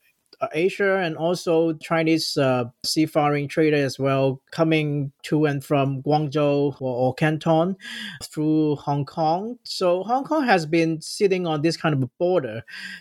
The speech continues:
between the continental land power of the Chinese Empire and the maritime world, uh, since, uh, at least the twelfth century.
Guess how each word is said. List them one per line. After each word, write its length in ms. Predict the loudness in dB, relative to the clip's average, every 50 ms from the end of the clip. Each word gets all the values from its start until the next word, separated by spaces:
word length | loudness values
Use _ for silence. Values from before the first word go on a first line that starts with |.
| -16 _ -4
between 420 | -4 -2 0 2 2 2 2 0 0
the 360 | 0 2 2 2 0 -2 -4 _ -4
continental 500 | -2 -2 0 0 0 0 2 2 4 4 4
land 240 | 4 2 0 -2
power 440 | -2 0 0 2 2 2 0 -2 -4
of 80 | -4 -2
the 80 | -4
Chinese 360 | -2 0 2 2 2 2 2 0
Empire 480 | 0 0 0 0 0 2 2 0 0 -2
and 280 | 0 0 2 2 2 0
the 60 | 0
maritime 500 | 2 2 4 2 2 2 0 0 0 2
world, 460 | 2 2 2 2 2 0 -2 -2 0
uh, 320 | 0 2 2 2 2 0
since, 800 | -2 -2 -4 -6 -4 -2 0 0 0 0 -2 -4 -2 -4 0 0
uh, 240 | 0 2 2 0 -2 -2
at 120 | -4 -2 2
least 200 | 4 2 2 2
the 60 | -4
twelfth 280 | -2 0 2 2 2 0
century. 500 | -2 -2 -2 -2 -4 -8 -10 -12 -16